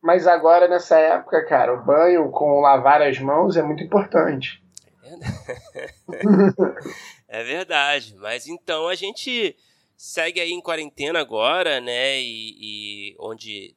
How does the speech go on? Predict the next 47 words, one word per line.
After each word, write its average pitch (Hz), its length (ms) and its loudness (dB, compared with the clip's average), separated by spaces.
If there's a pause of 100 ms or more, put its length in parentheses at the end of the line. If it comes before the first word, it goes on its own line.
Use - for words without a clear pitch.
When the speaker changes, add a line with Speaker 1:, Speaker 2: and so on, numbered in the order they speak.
Speaker 2:
no 117 80 -18
momento 123 440 -10
onde 120 160 -14
tudo 139 160 -20
foi 127 160 -14
cancelado, 120 920 -10 (520)
é, 104 680 -8
mas 113 320 -10
nós 143 640 -10
não 208 200 -12
fomos 254 320 -8
cancelados, - 640 -20
né? 110 80 -10
O 123 80 -12
podcast 123 420 -16
continuou 135 460 -10
rolando, 139 600 -10 (460)
é, 101 380 -14
a 98 100 -18
quarentena 120 480 -10
não 120 100 -6
impede. 143 500 -6
Isso 117 160 -12
é 165 40 -6
o 156 100 -6
la-, 143 200 -6
o 147 60 -8
lado 165 260 -4
bom 151 220 -6
da 160 80 -16
gente 151 180 -14
gravar 139 300 -6
à 143 40 -8
distância, 98 540 -18
né? 107 160 -14 (760)
É, 101 520 -10
a 98 60 -10
gente 117 280 -18
pode 123 240 -8
continuar 131 480 -8
fazendo 113 360 -10
o - 40 -14
que - 60 -20
a 107 60 -18
gente 113 180 -16
sempre 110 300 -16
fez, - 580 -8